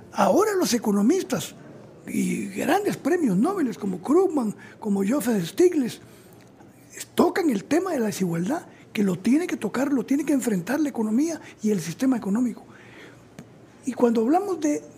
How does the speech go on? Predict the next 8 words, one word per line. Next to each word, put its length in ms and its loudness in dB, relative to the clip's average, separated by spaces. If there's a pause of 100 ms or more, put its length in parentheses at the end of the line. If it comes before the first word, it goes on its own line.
desigualdad, 680 0 (680)
estamos 320 -4
hablando 240 0
del 180 2
reto 300 -2
de 100 -2
construir 420 -2
igualdad. 480 -2